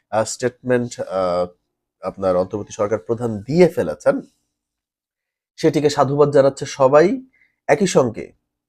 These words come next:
এই উপদেষ্টা সহ আরো যারা রয়েছেন তাদেরকে আসলে আমরা সাধুবাদ জানাতে পারছি না। আমার একটা প্রশ্ন সব, আমার একটা প্রশ্ন রয়েই গেল যে স্বরাষ্ট্র উপদেষ্টার অ্যাক্টিভিটিস এবং, আহ,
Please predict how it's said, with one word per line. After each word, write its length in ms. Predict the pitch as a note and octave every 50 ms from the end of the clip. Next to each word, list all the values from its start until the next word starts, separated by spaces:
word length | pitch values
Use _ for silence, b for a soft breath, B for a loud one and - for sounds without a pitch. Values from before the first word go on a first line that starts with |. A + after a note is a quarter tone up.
| _ _ -
এই 120 | G2 A2 G#2+
উপদেষ্টা 600 | A#2+ C3+ C3 - D#3+ D3+ D#3 D3+ D3+ - - - D3
সহ 380 | - - - C#3 C3+ D#3 D#3 D3
আরো 280 | B2+ G#2 G#2 A#2 C3
যারা 280 | C#3 C#3 A#2 G#2+ G#2 G2
রয়েছেন 400 | F2+ F2+ F2 E2+ - - B2+ C3
তাদেরকে 440 | - - F#2+ G2+ A2 G#2+ G#2 - F#2
আসলে 260 | E2+ - - E2+ D2+
আমরা 180 | C#2+ D#2 E2 E2+
সাধুবাদ 500 | - E2 E2 E2+ F#2+ F2+ F2 E2+ D#2 D2
জানাতে 340 | D2 D2 D2 C#2+ _ D#2
পারছি 400 | - - G#2+ A#2+ A#2+ - - -
না। 140 | B2+ C3 C#3+ D#3 D3+ b b b b b
আমার 280 | - G#2+ A2 A2 A2+ A2
একটা 200 | G#2+ G#2+ - A2+
প্রশ্ন 420 | - - - D3+ D3+ - - -
সব, 160 | D3+ - C#3+ A#2+ - - - -
আমার 240 | - - G2+ G#2 A2 A2+
একটা 160 | A2 - A2
প্রশ্ন 320 | - - D3+ D3 - - D#3 C#3 G#2+
রয়েই 360 | G#2+ A2 C3 D3+ E3 E3+ E3+
গেল 240 | C#3+ C#3 C3 C3 C#3+ D#3 E3 D#3+ b b b b b _ -
যে 60 | B2+
স্বরাষ্ট্র 480 | - - D3+ C#3 D3 D3+ D3 - - D#3+ D3
উপদেষ্টার 640 | C3+ C#3 C3 - C#3+ C#3+ C#3+ C#3+ C#3+ - - D3 C#3+ - -
অ্যাক্টিভিটিস 840 | - A2+ C3+ - _ _ - D3+ C#3 C3 A#2+ A#2+ A#2 G2+ F2+ D#2+ C#2+ - - - - _ _ _ _ _ _ _ _ -
এবং, 380 | B2 C#3+ D#3 D3+ F3+ F3 F3 E3 D3+ - - _ _ _ _ -
আহ, 380 | G2+ A2 A2 G#2+ G#2+ G#2+ G#2+